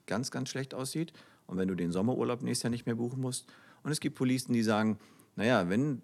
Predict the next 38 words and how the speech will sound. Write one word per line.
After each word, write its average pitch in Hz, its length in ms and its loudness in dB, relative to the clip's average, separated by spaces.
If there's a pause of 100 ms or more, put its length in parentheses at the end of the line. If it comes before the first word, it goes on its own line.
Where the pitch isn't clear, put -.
du 107 120 0
schon 98 220 -2
so 92 80 -2
eine 90 100 0
schlechte 95 320 -6
Nachricht 98 320 -4
kriegst, 113 240 -6
dann 98 80 -2
musst 117 220 -2
du, 120 160 0
auch 107 240 0
wenn 107 80 2
es 101 100 -4
noch 101 160 -4
therapierbar 127 840 -4
ist, 117 260 -6
das - 120 -12
gibt 131 200 -8
es 117 160 -6
in 117 140 -10
vielen 110 320 -4
Erkrankungsformen, 92 920 -8 (540)
da - 80 -12
musst 92 200 -6
du 98 40 -6
zumindest 90 400 -2
eine 85 160 -4
Teilleistung 101 560 -2
bekommen.“ 73 460 -10 (480)
Also 95 160 -4
das 127 200 0
wäre 113 220 4
etwas, 107 260 -2
worauf 95 260 0
ich 123 140 -8
immer 110 180 -2
achten - 320 -10
würde, 90 280 -2